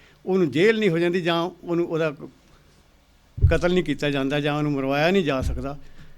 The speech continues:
ਸੋ ਇਸ ਕਰਕੇ ਸਾਨੂੰ ਸਮਝਣਾ ਚਾਹੀਦਾ ਦੁਸ਼ਮਣ ਨੂੰ। ਅਸੀਂ ਸਮਝੇ ਨਹੀਂ ਹਲੇ ਤੱਕ। ਦੁਸ਼ਮਣ ਸਾਨੂੰ ਸਮਝ ਗਿਆ,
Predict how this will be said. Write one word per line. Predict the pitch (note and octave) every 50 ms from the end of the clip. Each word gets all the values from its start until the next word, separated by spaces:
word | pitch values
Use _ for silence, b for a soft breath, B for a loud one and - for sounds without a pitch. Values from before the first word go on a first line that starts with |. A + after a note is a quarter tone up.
| B -
ਸੋ | - - F3 F#3 G3 G3+ G#3
ਇਸ | - F#3+ F#3 F3 E3
ਕਰਕੇ | - - F3+ E3+ E3 - F3+ F3 F3 F3+ F3 - - - - - - - - - - - - - - -
ਸਾਨੂੰ | D#3+ E3+ E3+
ਸਮਝਣਾ | E3 - E3+ F#3+ G#3 G3 G3 F#3+
ਚਾਹੀਦਾ | D#3 D#3+ D#3 F3 F#3+ F#3
ਦੁਸ਼ਮਣ | D#3 D3+ C#3+ - D#3+ D#3 E3
ਨੂੰ। | F3+ F3
ਅਸੀਂ | D#3+ E3
ਸਮਝੇ | D#3 - - - D#3 E3+ F#3+ F3+ G3 F#3+
ਨਹੀਂ | E3 C#3+
ਹਲੇ | C3 C3+ C3+ C3+
ਤੱਕ। | C#3+ E3 D#3
ਦੁਸ਼ਮਣ | C#3 A#2+ C3+ F3+ F#3 - G#3+ A#3+ B3
ਸਾਨੂੰ | A3 - G3 F#3+ G3 E3+
ਸਮਝ | C3+ C#3 C3+ D#3 E3+ F3+
ਗਿਆ, | E3+ F3 D#3+ D3 -